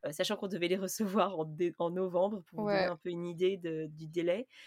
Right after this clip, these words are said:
Speaker 1: Euh, et du coup, enfin, ils ont été tout mignons, ils nous ont envoyé quelques goodies, enfin, ils étaient vraiment désolés. Mais du coup, euh, on n'a pas pu avoir notre bullet journal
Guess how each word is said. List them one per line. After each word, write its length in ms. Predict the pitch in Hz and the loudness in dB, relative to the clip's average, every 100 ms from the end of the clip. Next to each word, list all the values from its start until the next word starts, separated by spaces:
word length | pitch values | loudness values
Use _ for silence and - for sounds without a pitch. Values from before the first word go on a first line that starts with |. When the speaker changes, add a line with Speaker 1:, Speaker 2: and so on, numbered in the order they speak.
| 247 214 151 - | -14 -14 -8 0
Speaker 1:
Euh, 600 | 175 165 165 165 170 165 - 208 | 2 2 0 -2 -4 -6 -4 -4
et 40 | |
du 120 | 185 | -4
coup, 80 | 185 | -6
enfin, 180 | 202 175 | -2 -2
ils 140 | 165 | 0
ont 40 | 165 | -4
été 140 | 170 | -6
tout 160 | 156 185 | -8 -6
mignons, 380 | 180 185 180 185 | -4 -4 -4 -4
ils 60 | |
nous 140 | 165 160 | -6 -4
ont 40 | |
envoyé 160 | 160 160 | -4 -2
quelques 260 | 170 170 | -6 -6
goodies, 680 | 160 165 160 180 180 170 170 - | -8 -10 -12 -10 -10 -10 -10 -10
enfin, 140 | 160 - - _ _ | -12 -14 -20 _ _
ils 120 | 190 190 | -8 -2
étaient 160 | 185 | 2
vraiment 300 | 180 185 190 | 2 2 2
désolés. 460 | 185 175 180 233 - | 0 0 2 2 0
Mais 240 | 214 254 269 | 2 4 2
du 160 | 220 | 0
coup, 180 | - 339 _ _ - - _ - | -6 -10 _ _ -20 -20 _ 2
euh, 340 | 185 175 175 175 | 2 4 0 -2
on 100 | 208 | -2
n'a 120 | 202 | -2
pas 160 | 202 196 | -2 -4
pu 260 | - 233 | -6 -2
avoir 220 | 208 190 185 | 0 0 -2
notre 120 | 170 | -4
bullet 200 | 180 175 | -2 -4
journal 380 | 185 196 190 | -4 -4 -4